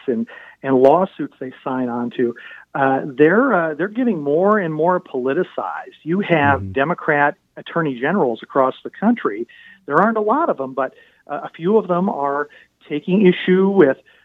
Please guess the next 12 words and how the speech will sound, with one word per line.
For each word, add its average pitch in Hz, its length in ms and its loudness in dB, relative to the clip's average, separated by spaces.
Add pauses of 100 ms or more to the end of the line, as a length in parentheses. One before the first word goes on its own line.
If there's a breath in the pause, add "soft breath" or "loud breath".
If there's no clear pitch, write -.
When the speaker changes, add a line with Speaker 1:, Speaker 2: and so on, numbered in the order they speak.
(120)
Speaker 1:
going 160 320 2
after 160 220 0
corporations 151 1080 0 (300)
such 151 200 -10
as 131 120 -2
the 135 120 -2
oil 220 280 6
companies, 101 640 -12 (500 soft breath)
uh, 135 260 -2
complaining 170 560 -4
about, 147 400 0 (380 soft breath)
uh, 123 400 -8